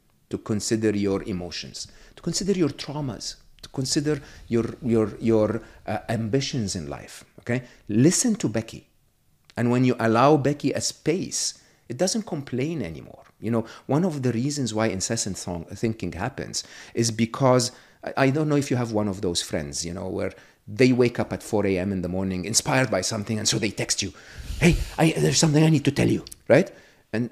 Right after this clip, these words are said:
of course you're sleeping, so you, you don't know, right? And then you wake up at seven and there are, like, fourteen thousand st-, texts, "Hey, are you awake? Are you awake? Are you awake?" Right? And, and, uh, you know, I wanna sleep another hour, so I ignore them, right? By eight now they're really angry, like,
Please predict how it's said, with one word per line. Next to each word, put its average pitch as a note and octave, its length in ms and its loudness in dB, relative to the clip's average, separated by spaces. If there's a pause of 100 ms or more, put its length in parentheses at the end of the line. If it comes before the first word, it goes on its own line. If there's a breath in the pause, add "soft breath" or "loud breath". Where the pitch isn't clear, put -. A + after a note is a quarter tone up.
of - 140 -10
course - 240 -2
you're G2+ 80 0
sleeping, F2+ 400 -6
so - 140 -4
you, B2+ 280 -4
you G2+ 220 -4
don't F#2 320 0
know, D#3 240 -4
right? C#3 300 -2
And A#2 260 -2
then A2 160 0
you A2 140 2
wake C3 260 0
up C3+ 100 -4
at A2 140 -6
seven F#2+ 380 -2
and F#2 100 -4
there F2+ 140 -4
are, F2 100 -6
like, F2 220 -6
fourteen A#2 600 0
thousand F2+ 400 -4
st-, - 280 -6
texts, - 320 -4
"Hey, B2+ 160 0 (160 loud breath)
are A2 80 2
you A#2+ 120 6
awake? C#3 280 4
Are A2 60 0
you A2 100 0
awake? A#2 260 4
Are A2 100 -2
you G#2 100 0
awake?" A#2+ 320 4
Right? D#3 260 2 (340 loud breath)
And, A#2 260 2
and, A2+ 120 0
uh, A2 300 -2 (160)
you A2+ 100 -4
know, F#2+ 80 -4
I F#2 120 -6
wanna G2 240 -6
sleep - 280 -6
another E2+ 300 -8
hour, F2 200 -4
so F#2 160 -6
I F#2+ 60 0 (120)
ignore F#2 340 -4
them, G2+ 240 -10 (240)
right? G#2 200 0 (240 loud breath)
By A2+ 220 2
eight B2 260 2
now A2 200 -2
they're F2 200 -6
really A2 260 0
angry, G2+ 520 -8
like, - 260 -8